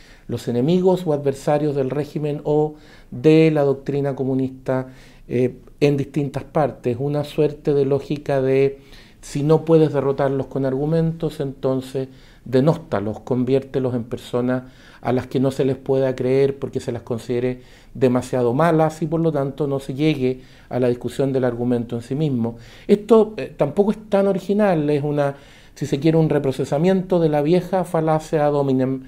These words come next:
que supone, en vez de analizar lo que la persona dice,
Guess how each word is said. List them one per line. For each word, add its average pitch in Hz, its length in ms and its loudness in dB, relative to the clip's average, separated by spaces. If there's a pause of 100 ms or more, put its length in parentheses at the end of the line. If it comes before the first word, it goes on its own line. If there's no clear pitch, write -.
(360)
que 143 100 -2
supone, 160 640 2 (240)
en 131 160 2
vez 151 120 6
de 160 60 4
analizar 156 460 0
lo 165 140 2
que 139 100 0
la 135 100 2
persona 127 520 0
dice, 139 540 -2